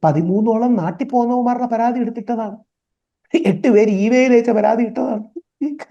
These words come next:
ക്രൈംബ്രാഞ്ച് എന്ത് അന്വേഷിക്കുമെന്നാ പറയണേ? അതുകൊണ്ട് ക്രൈംബ്രാഞ്ചിന്റെ ചേട്ടന്മാരും അവരുടെ അന്വേഷണം രാഹുൽ മാങ്കൂട്ടത്തിലിനെ നശിപ്പിക്കാനല്ല, എന്ത്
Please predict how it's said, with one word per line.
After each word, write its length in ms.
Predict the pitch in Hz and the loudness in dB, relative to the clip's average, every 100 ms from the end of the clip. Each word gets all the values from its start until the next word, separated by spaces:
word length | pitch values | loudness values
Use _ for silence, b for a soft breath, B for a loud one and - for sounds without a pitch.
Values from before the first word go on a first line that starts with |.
| 226 B - | -12 B -2
ക്രൈംബ്രാഞ്ച് 540 | 170 196 202 247 240 | 0 0 -2 -4 -4
എന്ത് 220 | 202 202 262 | -4 -2 -2
അന്വേഷിക്കുമെന്നാ 560 | 220 226 247 233 254 | -2 -4 -6 -6 -6
പറയണേ? 320 | 214 190 208 - b b b b b - | -6 -6 -8 -12 b b b b b -6
അതുകൊണ്ട് 320 | 160 196 202 233 - | -2 -2 -2 -6 -6
ക്രൈംബ്രാഞ്ചിന്റെ 680 | 147 156 180 185 190 185 202 | -4 -2 0 0 -2 -6 -6
ചേട്ടന്മാരും 600 | 147 139 165 156 139 135 135 | -6 -4 -2 0 -2 -4 -6
അവരുടെ 380 | 139 196 196 | -2 -2 -2
അന്വേഷണം 600 | 175 151 180 175 180 180 190 B B _ | -4 -4 -2 -4 -4 -6 -6 B B _
രാഹുൽ 280 | 165 156 196 | -4 -2 -2
മാങ്കൂട്ടത്തിലിനെ 760 | 190 180 185 190 190 185 180 190 | -2 -4 -6 -6 -6 -6 -4 -4
നശിപ്പിക്കാനല്ല, 1040 | 156 135 190 196 190 196 180 151 214 - | -6 -8 -10 -8 -6 -6 -4 -4 -6 -6
എന്ത് 380 | 214 214 262 277 | -8 -6 -6 -6